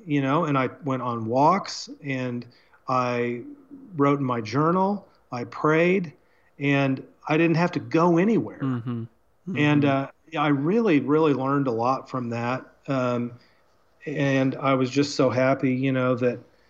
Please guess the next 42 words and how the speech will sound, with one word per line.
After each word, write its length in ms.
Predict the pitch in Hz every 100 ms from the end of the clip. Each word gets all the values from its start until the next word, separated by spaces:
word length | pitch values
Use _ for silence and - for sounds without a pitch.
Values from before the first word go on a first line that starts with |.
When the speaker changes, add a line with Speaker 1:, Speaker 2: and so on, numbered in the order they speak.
| _ _ _ _ _ -
Speaker 1:
I 140 | 139
was 180 | 127 120
able 400 | 127 131 131 139 -
to 100 | -
do 220 | 123 131
that. 360 | 123 127 131 139
And 160 | 139 120
like 200 | 123 135
I 80 |
said, 240 | 120 131 127
that 100 | 127
my 160 | 127
wife 460 | 127 123 123 127 -
supported 580 | - - - 127 127 123
me 160 | 123
in 140 | 120 117
that. 360 | 113 117 143 143 _ -
And, 400 | 120 117 117 117 _ _ _ _ _ _ 143 147 -
and 420 | 151 151 135 - - - - -
you 120 | 160
may 140 | 143 131
think, 260 | 139 127
"Well, 300 | 135 123 120 - _ -
that's 140 | 165
no 100 | 180
big 200 | 143 117
deal." 260 | 120 135 147
I 60 |
mean, 160 | 135 123
she's, 240 | - 147
but 280 | 143 151 147
it 140 | 175
was 180 | 170 202
a 60 | 185
big 160 | 147
deal 180 | 123 131
because 300 | 151 147 135
she 180 | - 160
was 180 | 170 131
there 220 | 131 131
too. 460 | - 160 170 127
Speaker 2:
Yeah. 100 | 156